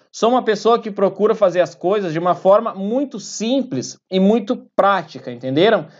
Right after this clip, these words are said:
Então, a partir do momento que você começa a criar código pra cada tipo de peça, pra mim vira uma confusão isso, até pra quem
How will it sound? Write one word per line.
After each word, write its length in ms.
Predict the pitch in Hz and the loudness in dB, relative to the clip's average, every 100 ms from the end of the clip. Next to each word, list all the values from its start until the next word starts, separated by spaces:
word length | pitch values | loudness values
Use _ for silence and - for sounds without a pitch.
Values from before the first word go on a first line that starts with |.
| - - | -18 -4
Então, 180 | 190 | 0
a 60 | 285 | 0
partir 400 | 277 247 - 285 | -2 -8 -8 -12
do 60 | 262 | -8
momento 340 | 269 226 226 | -6 -6 -8
que 60 | 202 | -10
você 240 | 202 220 | -6 -4
começa 360 | 208 208 214 233 | -2 -2 0 -2
a 40 | |
criar 360 | 226 214 202 - | 0 0 0 0
código 400 | 190 190 160 - | 2 2 0 -4
pra 140 | 175 | -4
cada 300 | 170 220 240 | -2 -4 -6
tipo 320 | - 214 190 | -8 -10 -8
de 120 | 165 | -6
peça, 400 | 156 160 214 220 | 0 4 4 0
pra 160 | 127 156 | -8 -8
mim 200 | 175 214 | -6 -8
vira 180 | 196 233 | -4 -2
uma 160 | 226 | 0
confusão 800 | 208 202 233 - 202 135 185 214 | 0 0 0 -2 -4 2 2 2
isso, 380 | 147 196 208 208 - _ 156 | -4 -6 -8 -12 -16 _ 0
até 260 | 180 262 | 2 2
pra 140 | 269 262 | 2 -4
quem 260 | 226 208 | -8 -8